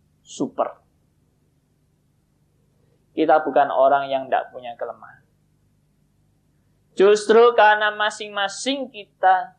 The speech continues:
dalam keterbatasan kita, kita semua saling melengkapi. Kalau saudara dan saya menyadari ini semua,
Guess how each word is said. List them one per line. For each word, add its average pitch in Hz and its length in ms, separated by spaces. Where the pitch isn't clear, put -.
dalam 135 640
keterbatasan 123 1040
kita, - 360
kita 139 400
semua 131 640
saling 120 560
melengkapi. - 640
Kalau 247 320
saudara 247 480
dan 208 160
saya 247 320
menyadari 269 880
ini 220 180
semua, 151 460